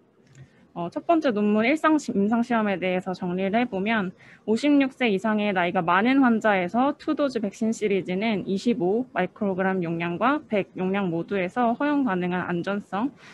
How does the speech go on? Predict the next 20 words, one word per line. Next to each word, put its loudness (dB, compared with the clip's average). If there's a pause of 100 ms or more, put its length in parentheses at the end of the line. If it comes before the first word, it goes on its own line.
(100)
그리고 -8
반응성 -2
프로파일을 -2
보였습니다. -8 (500)
어, -6
두 -12
번째 2
접종 -2
이후에 2
주로 -2 (260)
경도에서 0
중간 2
정도의 -2
국소, -2
그리고 -6
전신적인 -2
부작용이 -4
짧은 2
기간 -4
동안 -4